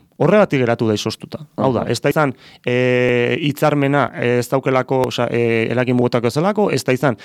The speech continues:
Speaker 1: hitzarmena ultraaktibitatean zegoelako, osea, izan da, errege dekretu batek, hau da, estatuko politika batek esan zuelako,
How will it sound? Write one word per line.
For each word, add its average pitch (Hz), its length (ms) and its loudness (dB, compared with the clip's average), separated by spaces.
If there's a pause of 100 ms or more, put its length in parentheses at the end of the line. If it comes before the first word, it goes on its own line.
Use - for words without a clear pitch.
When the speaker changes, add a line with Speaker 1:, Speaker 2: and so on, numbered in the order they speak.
(140)
Speaker 1:
hitzarmena 139 560 0
ultraaktibitatean 123 600 0
zegoelako, 135 420 0
osea, 135 200 -2 (300)
izan 185 300 0
da, 202 180 2 (200)
errege 190 320 4
dekretu 160 380 2
batek, 156 240 -2
hau 131 120 2
da, 131 260 0 (200)
estatuko 156 540 0
politika 143 440 0
batek 170 240 0
esan 143 200 -2
zuelako, 156 440 0